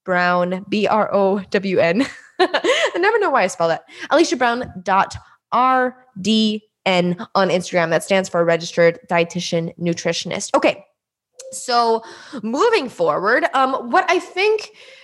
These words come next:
sometimes we do so wrong in the new year, especially when we think of our health, is we just say, "Okay,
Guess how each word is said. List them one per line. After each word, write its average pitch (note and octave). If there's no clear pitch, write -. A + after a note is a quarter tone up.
sometimes D#4+
we C4+
do B3+
so B3
wrong G3
in F#3
the F3
new F3+
year, F3+
especially B3
when C4+
we A#3
think G3+
of G3
our F3
health, -
is G#3
we A#3
just A3+
say, F#3+
"Okay, D#4